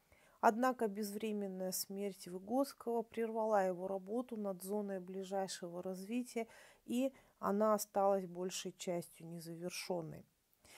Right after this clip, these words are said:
Теория социального развития Выгодского далее была принята и получает известность в западном мире благодаря Джерому Брунеру. Он заложил основу модели языкового развития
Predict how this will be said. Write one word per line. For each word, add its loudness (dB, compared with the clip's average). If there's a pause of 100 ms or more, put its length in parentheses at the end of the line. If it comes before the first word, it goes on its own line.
(640)
Теория 6 (120)
социального 0
развития -2
Выгодского 0 (100)
далее 6
была 0
принята -2
и 2
получает -2
известность 0
в -2
западном 2
мире 2 (340)
благодаря 4 (140)
Джерому 0
Брунеру. 2 (400)
Он 6
заложил 4
основу 0
модели 0
языкового -4
развития 0